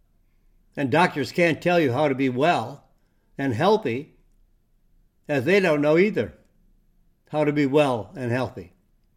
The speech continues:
And many of them are not. They never have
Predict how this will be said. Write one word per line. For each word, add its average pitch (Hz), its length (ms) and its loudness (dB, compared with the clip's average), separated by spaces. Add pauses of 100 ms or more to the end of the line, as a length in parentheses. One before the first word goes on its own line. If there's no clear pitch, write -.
(140)
And 131 200 -2
many 170 260 6
of 147 120 2
them 147 180 2
are 156 120 2
not. 175 360 -4 (3000)
They 139 200 2
never 175 340 2
have 135 500 -2